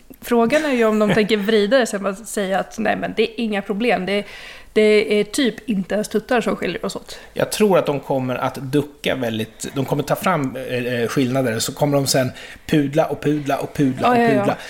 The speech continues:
Speaker 2: Eh,
Speaker 1: Tills vi kommer fram till att vi är exakt likadana.
Speaker 2: Ja, och jag menar, jag, alltså jag hoppas ju inte det. Och jag tror ju att Belinda Olsson, jag vet att hon har ju fått väldigt mycket kritik för hennes debattprogram eftersom hon avbryter, låter inte folk prata till punkt. Men jag har en känsla av att hon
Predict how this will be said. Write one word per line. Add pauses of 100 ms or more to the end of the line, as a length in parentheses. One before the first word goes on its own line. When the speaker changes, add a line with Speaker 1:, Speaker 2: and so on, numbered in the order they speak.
(300)
Speaker 2:
Eh,
Speaker 1:
Tills
vi
kommer
fram
till
att
vi
är
exakt
likadana. (460)
Speaker 2:
Ja,
och (100)
jag
menar, (340)
jag, (340)
alltså
jag
hoppas
ju
inte
det.
Och
jag
tror
ju
att
Belinda
Olsson,
jag
vet
att
hon
har
ju
fått
väldigt
mycket
kritik
för
hennes
debattprogram
eftersom
hon (400)
avbryter,
låter
inte
folk
prata
till
punkt. (280)
Men
jag
har
en
känsla
av
att
hon